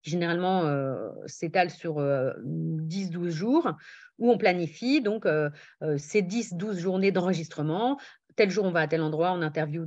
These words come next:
telle personne, l'après-midi, on interviewe une autre, euh, on se déplace en voiture, en train, comment on fait, on réserve des hôtels, et cetera. Il y a un gros moment de logistique qui est très lourd,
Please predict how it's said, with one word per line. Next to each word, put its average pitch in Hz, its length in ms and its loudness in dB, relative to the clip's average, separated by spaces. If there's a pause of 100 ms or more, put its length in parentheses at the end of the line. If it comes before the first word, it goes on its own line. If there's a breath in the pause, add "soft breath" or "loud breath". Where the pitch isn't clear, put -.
telle 156 180 0
personne, 156 360 -2
l'après-midi, 175 420 -2
on 170 60 -2
interviewe 147 420 -2
une 147 140 0
autre, 214 340 4
euh, 151 140 4
on 160 100 0
se 156 60 -4
déplace 165 340 -4
en 170 60 -2
voiture, 147 320 -4
en 135 100 -2
train, 180 240 -2
comment 156 220 -2
on - 40 -8
fait, 190 260 0
on 190 60 -2
réserve 156 280 0
des 143 160 -2
hôtels, 147 220 -2
et 143 60 -4
cetera. 147 380 -6 (100)
Il 175 80 -2
y 185 40 0
a 175 40 2
un 175 60 2
gros 175 280 2
moment 247 240 4
de 214 60 -2
logistique 202 640 -4
qui - 80 -8
est 165 60 -2
très - 180 -4
lourd, 233 260 0